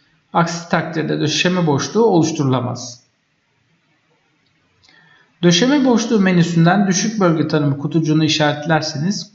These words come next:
kod farkı bölümü aktif hale gelecektir. Kod farkı değeri için tanımladığınız bölge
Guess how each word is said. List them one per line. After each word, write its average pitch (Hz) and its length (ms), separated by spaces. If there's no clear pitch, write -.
kod 226 260
farkı 180 300
bölümü 143 280
aktif 180 360
hale 151 220
gelecektir. 135 920
Kod 262 240
farkı 208 400
değeri 190 260
için 165 280
tanımladığınız 160 760
bölge 139 640